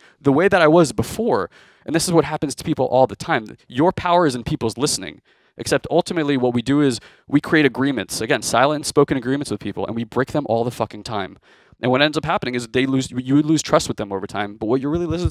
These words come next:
losing is they're listening. And then they put all these filters over the way that they listen to you, and even when you're saying great shit, they're like, "What a fucking asshole."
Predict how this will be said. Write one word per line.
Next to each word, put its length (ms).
losing 260
is 120
they're 120
listening. 380
And 140
then 80
they 100
put 180
all 80
these 200
filters 580
over 220
the 80
way 140
that 120
they 100
listen 260
to 80
you, 80
and 80
even 140
when 120
you're 60
saying 240
great 260
shit, 140
they're 100
like, 120
"What 100
a 20
fucking 260
asshole." 420